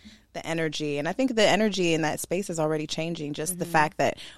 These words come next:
Speaker 1: more women are getting attention, and, like, I'm,
Speaker 2: Yeah.
Speaker 1: I'm interested to see how it starts to shift. 'Cause I think, I think that I, I believe in us. I believe that women, we can, <clears throat> we are often the change makers in those
Speaker 2: Yeah.
Speaker 1: type of spaces and situations. So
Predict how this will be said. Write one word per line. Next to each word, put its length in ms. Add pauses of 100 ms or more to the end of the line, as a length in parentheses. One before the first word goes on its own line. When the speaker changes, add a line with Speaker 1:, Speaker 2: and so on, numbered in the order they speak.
Speaker 1:
more 140
women 260
are 60
getting 280
attention, 600
and, 120
like, 220
I'm, 300
Speaker 2:
Yeah. 180
Speaker 1:
I'm 140
interested 440
to 60
see 340
how 300
it 140
starts 280
to 120
shift. 420
'Cause 260
I 80
think, 380 (540)
I 80
think 300
that 440 (160)
I, 140
I 140
believe 360
in 140
us. 440
I 60
believe 520
that 120
women, 300
we 120
can, 640 (500)
<clears throat> 0 (440)
we 160
are 80
often 640
the 80
change 400
makers 480
in 140
those 120
Speaker 2:
Yeah. 80
Speaker 1:
type 160
of 80
spaces 380
and 80
situations. 760
So 240